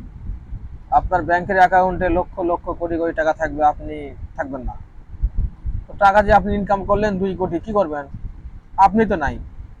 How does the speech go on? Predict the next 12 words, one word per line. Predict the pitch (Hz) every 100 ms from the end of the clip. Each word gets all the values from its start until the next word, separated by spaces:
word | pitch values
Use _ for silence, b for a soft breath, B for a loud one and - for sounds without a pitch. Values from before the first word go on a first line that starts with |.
| - - - - -
টাকাটা | 208 196 185
কি |
করবেন? | 151 143 127 113 - - - - - - - - - - - - - - - -
টাকা | 180 180
দিয়ে | 185
কিচ্ছু | 170 - 165
হবে | 135
না। | 127 - - - - - - - - - - - -
তাই | - 190 226 233 - - - - - - - - - - - - -
এগুলোর | 226 233 202
প্রতিযোগিতা | 226 220 196 180
নাই। | 160 135